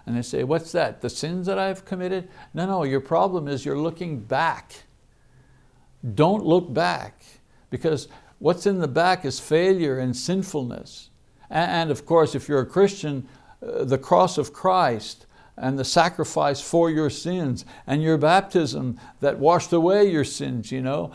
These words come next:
But I mean, uh, you know, don't, don't look back, 'cause sin is back there, failure is back there. Look forward, look forward to, uh, what God has, uh, promised you. So we need peace with God. We also need peace with ourselves.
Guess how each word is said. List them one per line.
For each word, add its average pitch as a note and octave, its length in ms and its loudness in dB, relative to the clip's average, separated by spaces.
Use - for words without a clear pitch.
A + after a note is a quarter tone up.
But - 120 2
I D#3 140 2
mean, D3+ 420 -4
uh, - 240 -12
you D#3 200 -6
know, C#3 140 -2
don't, F3+ 360 -2
don't A3+ 200 2
look F3+ 220 2
back, D#3 360 2
'cause C3 180 -8
sin A#3+ 400 -2
is F#3 120 0
back C3+ 360 -4
there, C#3 160 -2
failure G#3+ 420 0
is C#3+ 80 -4
back A#2 240 -6
there. - 140 -10
Look G3+ 200 2
forward, G#3 540 2
look F#3+ 180 -4
forward G#3 440 0
to, C3+ 240 -2
uh, A#2+ 280 -2
what C#3+ 240 0
God D#3+ 260 4
has, C#3 300 -4
uh, C3+ 100 -2
promised F3+ 720 2
you. G#2 240 -8
So F#3+ 240 6
we F#3 160 6
need G#3 300 2
peace G#3 280 2
with D#3 240 0
God. C#3 300 0
We C3+ 140 0
also G#3 340 4
need E3+ 340 -2
peace G3+ 300 0
with F3 160 -2
ourselves. G3+ 920 0